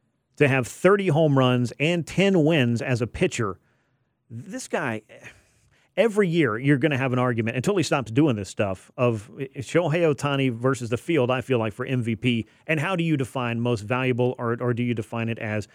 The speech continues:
best and most unique and most dominating season singularly by a player having nothing to do with his team's success? But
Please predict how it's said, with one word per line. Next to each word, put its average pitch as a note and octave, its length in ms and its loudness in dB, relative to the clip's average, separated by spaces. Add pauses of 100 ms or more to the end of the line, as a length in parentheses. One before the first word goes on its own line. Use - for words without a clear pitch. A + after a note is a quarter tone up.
(160)
best D3 360 0
and A#2 160 -4
most A2+ 220 -4
unique D3 360 -2
and A#2 100 -8
most G2 200 -12
dominating C#3 540 -2
season C3 580 -4
singularly B2+ 960 0 (240)
by C3 160 0
a B2 100 2
player A#2+ 320 0
having C3+ 320 -2
nothing C#3 280 -4
to A#2 60 -2
do A#2+ 140 0
with A#2 120 0
his G#2+ 120 -6
team's D3+ 320 -4
success? C#3 440 -4
But B2+ 220 0